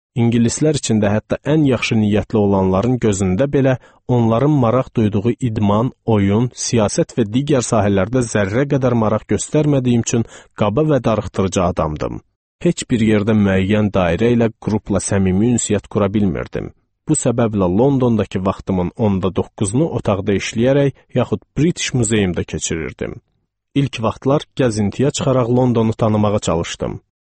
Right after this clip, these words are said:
İlk səkkiz gün dabanlarım qabar olana qədər Londonu gəzdim. Madam Tussodan parlamentə qədər görülməli olan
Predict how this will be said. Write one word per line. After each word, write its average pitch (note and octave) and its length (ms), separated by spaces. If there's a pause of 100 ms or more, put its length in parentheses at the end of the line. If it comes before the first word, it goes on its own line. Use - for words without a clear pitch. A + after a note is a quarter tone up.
(120)
İlk B2 180
səkkiz - 540
gün C#3 220 (180)
dabanlarım B2+ 580
qabar A#2+ 320
olana G2+ 320
qədər C3+ 300
Londonu A#2+ 480
gəzdim. E2 480 (320)
Madam B2 320
Tussodan B2 500
parlamentə A2 640
qədər F#2 340
görülməli A2 540
olan A#2+ 300